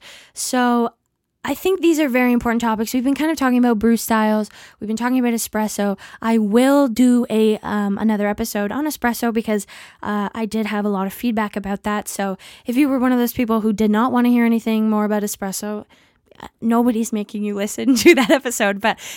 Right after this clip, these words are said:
uh, for those of you who did, I'm so happy that you liked it, and we can definitely get that rolling out pretty soon. So you can look forward to that. And all of these kinda go hand in hand. I think people forget that espresso, um, is just normal coffee beans. So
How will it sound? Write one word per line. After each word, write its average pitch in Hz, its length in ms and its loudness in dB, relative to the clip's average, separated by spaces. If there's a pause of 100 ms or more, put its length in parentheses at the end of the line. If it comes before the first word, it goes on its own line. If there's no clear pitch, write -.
(160)
uh, 202 300 -2
for 226 320 0
those 262 320 2
of 359 100 0
you 359 140 4
who 320 100 4
did, 226 420 4
I'm 214 260 0
so 254 420 2
happy 254 440 -2
that 214 180 -2
you 214 100 -2
liked 202 300 -4
it, 202 200 -6
and 190 300 -6 (320)
we 233 140 -2
can 233 120 0
definitely 226 320 0
get 214 220 -4
that 202 260 -4 (320)
rolling 240 480 2
out 214 280 -2
pretty 214 260 -4
soon. 330 560 -2
So 208 500 -4
you 220 100 -6
can 208 140 -8
look 202 120 -8
forward 190 260 -10
to 190 80 -14
that. 220 240 -8 (380)
And 254 240 -4
all 339 160 -4
of 415 80 0
these 415 160 2
kinda 285 260 -2
go 262 140 2
hand 240 280 0
in 233 100 0
hand. 220 480 -2
I 220 100 -8
think 254 240 -4 (280)
people 240 240 -4
forget 220 340 -6
that 226 120 -6
espresso, 202 840 -4 (120)
um, 185 380 -10
is 226 180 -6
just - 220 -6
normal 220 320 0
coffee 214 360 -4
beans. 214 340 0
So 202 340 -4